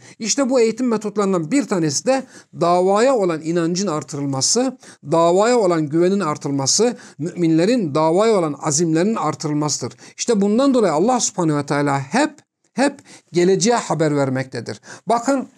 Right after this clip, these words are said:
bir de burada şu vardır arkadaşlar. Müslümanın bakış açısına bakın, kafirlerin bakış açısına bakın. Burası çok önemli. İyi dinleyin inşallah.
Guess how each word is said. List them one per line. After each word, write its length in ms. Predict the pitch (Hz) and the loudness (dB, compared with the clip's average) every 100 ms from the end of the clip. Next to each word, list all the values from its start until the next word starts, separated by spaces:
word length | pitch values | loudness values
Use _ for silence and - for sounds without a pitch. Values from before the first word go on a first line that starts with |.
| - - | -20 -16
bir 220 | 165 226 226 | -2 0 2
de 200 | 247 190 | 0 0
burada 260 | 208 240 | 0 2
şu 200 | 226 - | 2 2
vardır 300 | 269 208 170 | 2 2 2
arkadaşlar. 580 | 160 160 170 165 156 123 - - - | 0 0 -2 -2 -2 -6 -8 -20 -4
Müslümanın 800 | 139 170 - 208 226 269 254 175 | 0 2 2 2 2 2 2 0
bakış 300 | - 254 247 | 0 0 0
açısına 400 | 233 - 254 247 | 0 0 2 0
bakın, 380 | 240 285 262 - - _ | 0 -4 -4 -10 -20 _
kafirlerin 600 | - 180 180 208 240 269 | -2 -2 -2 -2 0 0
bakış 240 | 208 190 - | -2 -2 -4
açısına 360 | 180 190 175 | -2 -2 -2
bakın. 300 | 151 147 120 101 - - | -4 -6 -10 -12 -20 -8
Burası 300 | 196 240 - | -2 0 0
çok 280 | - 262 233 | -2 -4 -2
önemli. 240 | 185 170 | -2 -2
İyi 160 | 214 240 | -2 0
dinleyin 300 | 190 151 139 | 0 -2 -2
inşallah. 540 | 139 139 147 208 277 | -4 -4 -2 0 -2